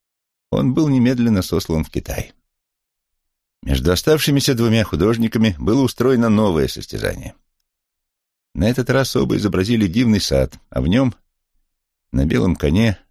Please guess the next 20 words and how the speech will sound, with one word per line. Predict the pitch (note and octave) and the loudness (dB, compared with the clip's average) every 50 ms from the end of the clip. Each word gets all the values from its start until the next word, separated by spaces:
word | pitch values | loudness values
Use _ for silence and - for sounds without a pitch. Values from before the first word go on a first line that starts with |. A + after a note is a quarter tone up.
| _ _ _ _ _ _ _ _ _ _ _ _ _ _ _ _ _ _ _ | _ _ _ _ _ _ _ _ _ _ _ _ _ _ _ _ _ _ _
красивую | - - B1+ C2 - - C#3+ C3+ A2 F2+ D#2+ | -8 -4 -4 -4 -4 -2 -2 0 0 0 0
девушку, | B1+ D#2 F#2+ F#2+ G2 - - - D#2+ C#2 - | 0 0 0 0 -2 -4 -6 -8 -10 -8 -8
похожую | - C2 - E2 E2 D2 C#2+ C2 | -8 -6 -4 -4 -2 -2 -2 -2
на | C2 B1+ | -2 -2
китаянку, | - - - - G#1 G#1+ B1 D#2 F2 - - C#2+ - - _ _ _ _ _ _ _ _ _ _ | -4 -8 -14 -10 -4 -2 -2 0 -2 -2 -6 -8 -10 -12 _ _ _ _ _ _ _ _ _ _
с | - - | -10 -6
раскосыми | G#1 A#1 - - A2+ A2 - - F2+ E2+ | -6 -6 -4 -2 -2 -2 0 0 0 0
глазами | D2 D2+ D2 C2+ C#2+ F#2 G#2+ A2 G#2+ G#2 F#2 - _ - | 0 0 0 0 0 0 0 0 0 -2 -4 -6 _ -10
и | F2 | -10
выступающими | F#2 F#2 - - - - - E2+ E2 D#2 - - C#2 C#2 | -8 -8 -8 -10 -8 -4 -2 -2 -2 -2 -4 -6 -6 -6
скулами. | C2 - - - B1 A1 - G#1 - - - _ _ _ _ _ _ _ _ _ _ _ _ _ _ _ _ - - _ _ _ | -6 -6 -8 -8 -8 -6 -6 -8 -10 -12 -14 _ _ _ _ _ _ _ _ _ _ _ _ _ _ _ _ -20 -20 _ _ _
Оба | - D3 C#3+ C3 A2+ | -6 -4 -2 -2 -2
рисунка | A2 - - F#2 C#2+ - D2+ | -2 -2 -2 -4 -4 -4 -4
были | C#2+ D2 C#2+ | -4 -2 -2
прекрасны, | C#2 - C#2 C2 - F#2 G2+ G2+ - - F#2 E2 | -2 -4 -4 -2 0 0 0 0 0 -2 -4 -4
как | - C#2+ C#2 - - | -4 -4 -6 -6 -6
поэзия. | - A1 A1 G#1 G1+ G1+ G1+ G1+ G1+ - - _ _ _ _ _ _ _ _ _ _ _ _ _ _ _ _ _ _ _ _ | -6 -4 -4 -4 -4 -6 -8 -12 -12 -14 -14 _ _ _ _ _ _ _ _ _ _ _ _ _ _ _ _ _ _ _ _
Один | - - G#2 - - C#3+ | -8 -6 -2 0 0 0
из | A#2 - | 0 -2
художников, | - F2 D2+ D#2 C#2+ B1 C2 B1+ - C2+ - - | -2 -2 0 0 0 0 -2 -4 -4 -6 -8 -8